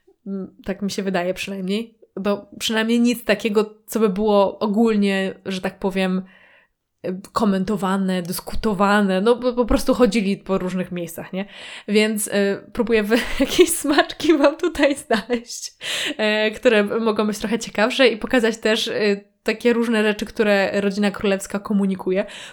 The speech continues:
No na przykład rodzina królewska albo różni jej członkowie co jakiś czas wypuszczają, e, na Instagramie albo na stronach internetowych,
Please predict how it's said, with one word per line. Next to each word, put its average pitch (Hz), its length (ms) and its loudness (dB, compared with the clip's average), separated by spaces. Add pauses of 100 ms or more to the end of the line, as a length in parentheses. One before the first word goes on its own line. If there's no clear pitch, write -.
(120)
No 277 140 4
na 320 140 4
przykład 202 520 0
rodzina 220 320 0
królewska 202 520 -2
albo 190 240 2
różni 202 280 0
jej 185 120 -2
członkowie 196 640 0
co 196 120 -2
jakiś 185 260 -2
czas 190 400 -2
wypuszczają, 185 1000 -2
e, 180 320 -4
na 185 180 0
Instagramie 196 600 2
albo 180 200 -2
na 165 100 -6
stronach 196 380 -4
internetowych, 190 840 -4